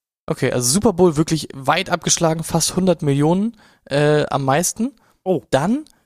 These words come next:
Speaker 1: kommen die Olympischen Spiele, fünfzehn Millionen, aber halt schon gar nichts mehr im Vergleich zum Super Bowl. Und Champions League und N-B-A-Finale ungefähr ähnlich mit fünf Millionen.
Speaker 2: Ich dachte, die
Speaker 1: Ja.
Speaker 2: Champions League ist auch so ein Riesending.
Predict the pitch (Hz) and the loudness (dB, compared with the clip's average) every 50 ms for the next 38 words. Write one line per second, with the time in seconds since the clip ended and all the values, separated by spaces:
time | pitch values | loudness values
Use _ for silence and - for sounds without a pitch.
0 | _ _ - 170 170 175 160 156 165 165 151 147 160 170 175 165 156 - 156 151 | _ _ 0 0 0 0 -2 -2 0 2 2 2 2 0 0 0 -2 -2 -2 -2
1 | 143 139 127 - - - 180 196 220 208 - - 214 247 - - - - 135 131 | -4 -4 -6 -6 -4 -4 0 0 0 0 2 0 -2 -2 -2 -6 -6 -4 -2 0
2 | 123 120 117 120 139 208 220 135 123 120 123 120 120 - - 127 127 120 123 127 | 0 0 0 0 0 0 0 -2 -2 0 -2 -2 -2 -4 -8 -8 -6 -2 0 0
3 | 147 175 165 139 - - 135 131 127 123 - - 123 131 120 120 - - - 123 | 0 0 -2 -4 -6 -4 -4 -2 -4 -4 -4 -4 -2 -2 -2 -2 -4 -6 -8 -6
4 | 120 143 147 156 135 135 135 160 240 - - - - - 180 - - 196 196 180 | -8 -2 -2 -2 0 0 0 0 0 -4 -10 -10 -4 -4 -2 0 2 0 2 2
5 | 180 175 - - 175 170 160 147 143 147 147 135 127 123 143 151 - - 135 135 | 0 -2 0 -2 0 0 0 0 0 -2 -2 0 0 0 0 0 -2 -4 -2 0
6 | 127 127 123 127 - - 143 147 147 147 143 131 123 - - 131 117 117 - 123 | 0 0 0 0 0 2 2 2 2 0 -2 -2 -4 -4 -4 -4 -4 -4 -4 -4
7 | 123 123 127 123 117 - - 123 - - 135 123 117 - - 123 123 123 127 127 | -6 -4 -4 -4 -6 -6 -8 -12 -8 -8 -8 -8 -8 -8 -8 -8 -6 -6 -8 -10
8 | - _ _ 160 127 - 208 190 - 175 - - 208 226 226 220 170 - - 202 | -14 _ _ -8 -2 0 0 0 -2 -6 -2 0 0 2 0 0 -4 -6 -8 -6
9 | 165 165 - - 208 220 - - 170 165 147 139 143 127 127 131 117 117 113 117 | -8 -8 -4 -2 -2 -2 -2 -2 -2 -2 -2 -4 -6 -6 -8 -8 -6 -6 -6 -6
10 | 113 107 | -10 -12